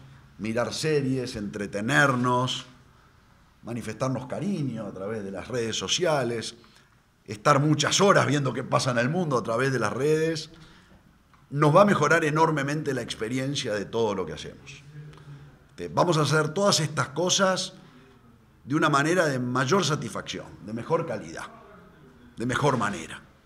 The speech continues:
Pero lo más relevante viene por el lado de que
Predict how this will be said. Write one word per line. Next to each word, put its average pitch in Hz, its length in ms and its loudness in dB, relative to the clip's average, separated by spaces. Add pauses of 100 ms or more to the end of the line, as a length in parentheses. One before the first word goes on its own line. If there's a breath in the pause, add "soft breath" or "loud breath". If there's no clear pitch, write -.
(2000 soft breath)
Pero 196 220 10
lo 220 120 10
más 262 160 10
relevante 220 720 4 (920 loud breath)
viene 214 360 2
por 156 180 0
el 147 100 2
lado 185 340 0
de 147 200 -6
que 143 420 -6